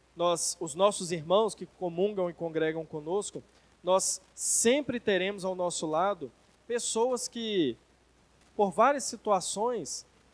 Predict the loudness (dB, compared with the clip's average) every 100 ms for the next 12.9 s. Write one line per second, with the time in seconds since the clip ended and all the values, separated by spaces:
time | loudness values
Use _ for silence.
0 | _ -2 4 4 2 -4 -2 2 2 0
1 | -6 -8 -8 -6 -6 -6 -10 -14 _ _
2 | _ _ _ _ _ _ 4 4 4 -2
3 | -4 0 4 4 4 -2 -4 -4 -6 -2
4 | 0 0 0 -2 0 0 0 -4 -2 2
5 | 2 2 -2 -8 -6 -2 -2 2 2 2
6 | 0 -12 _ _ _ _ 0 0 0 0
7 | 2 0 -2 -4 -4 -4 0 0 2 2
8 | 0 -4 _ _ _ _ _ _ -2 0
9 | 0 -4 -8 _ _ _ _ _ _ _
10 | _ _ -4 4 6 6 0 -2 -6 -6
11 | -8 -12 _ _ _ _ -10 -4 -4 -2
12 | -2 -2 -2 -2 -2 -4 -4 -4 -4